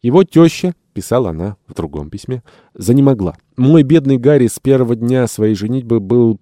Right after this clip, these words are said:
пешкой в руках этих хитрых женщин, и они вертят им, как хотят. А что, спрашиваю я вас, моя дорогая дочь, может быть более противно здравому смыслу и священному писанию?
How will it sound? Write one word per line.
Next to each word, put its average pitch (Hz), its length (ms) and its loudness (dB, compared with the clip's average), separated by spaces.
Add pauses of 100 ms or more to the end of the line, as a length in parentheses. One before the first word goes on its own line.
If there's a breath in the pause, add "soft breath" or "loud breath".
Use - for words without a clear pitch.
пешкой 123 460 -2
в 85 40 -10
руках 90 320 -6
этих 87 220 -8
хитрых 90 440 -8
женщин, 95 540 -4
и 90 40 -2
они 95 340 -4
вертят 98 640 -4
им, 101 100 -4
как - 240 -8
хотят. - 320 -12
А 110 160 -4
что, 165 300 -4
спрашиваю 113 640 -2
я 107 180 -2
вас, 120 280 -2
моя 107 220 -2
дорогая 110 380 -2
дочь, 160 360 -2
может 113 400 0
быть 123 260 -2
более 120 360 0
противно 104 580 -4
здравому 101 560 -4
смыслу 120 520 -8
и - 220 -16
священному 120 760 -6
писанию? 175 480 -8